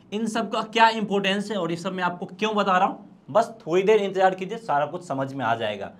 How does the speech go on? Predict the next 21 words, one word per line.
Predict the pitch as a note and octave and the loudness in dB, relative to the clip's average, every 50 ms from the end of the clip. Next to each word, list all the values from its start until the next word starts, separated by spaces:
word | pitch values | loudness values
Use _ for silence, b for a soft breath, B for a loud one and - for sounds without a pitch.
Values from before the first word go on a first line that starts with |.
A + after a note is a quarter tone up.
| B B B B B B B B - | B B B B B B B B 0
अब | A3+ A3 G3 | 0 2 2
देखिए | G3 D3+ C3 - G#2+ G2 - B B B B B F3 | -2 -2 -2 -4 -8 -10 -10 B B B B B 0
ऑप्शंस | F#3 F#3+ F#3 - A#3 B3 B3+ B3 B3 G#3 | 0 0 0 0 -2 -2 -2 -2 0 4
राइटिंग | F3+ F3 F#3 F#3+ F#3+ A#3 A#3+ A3+ | 4 4 4 4 -2 -4 -4 -4
हमें | F3+ D#3+ D#3 D#3+ F#3 G#3+ B3 B3 B B B B B - | -2 -2 -2 -2 0 -2 -2 -4 B B B B B 4
कहाँ | G3+ F#3 E3 E3+ G3+ A3+ A3+ A3+ - | 4 4 6 6 4 4 4 4 2
पे | B3 A#3 | 2 2
नहीं | G3+ E3+ D#3 E3 G#3+ A#3 - | 2 0 -2 0 -2 -2 0
करना, | A3 F#3+ F3+ F3+ G#3 G#3+ G#3 | 0 0 0 0 -2 -4 -4
सबसे | G#3 F#3+ F#3 E3+ F3+ | -2 -2 -4 -4 -2
पहले | F#3+ G3+ G3+ F#3+ | -2 0 2 2
वो | F3+ F3+ G3 | 2 0 0
सीखना | F#3+ G3 G3+ F#3+ G3+ G3 | 0 -2 -2 0 4 4
होगा | F#3+ F#3+ G3 A3+ - B B B B B | 6 6 6 4 0 B B B B B
अगर | D#3+ F#3 G3 A#3 G3 | 4 6 6 6 6
आपको | F3 E3 E3 E3 - - A#3 | 6 4 4 4 2 -2 -2
ट्रैप | A3+ A3+ - D3+ D#3 D#3+ D#3+ | -2 0 0 2 2 2 2
से | - - - G3 | 0 -4 -4 -2
बचना | D3+ C#3+ C#3 C#3 - C#3+ D#3 D#3 | 0 0 -2 -2 -2 -4 -2 -2
है | D3 C#3+ E3+ E3 | 0 2 2 2
तो। | E3 E3+ F3+ C#3 A#2 - - - | 2 2 -2 -2 -2 -4 -6 -16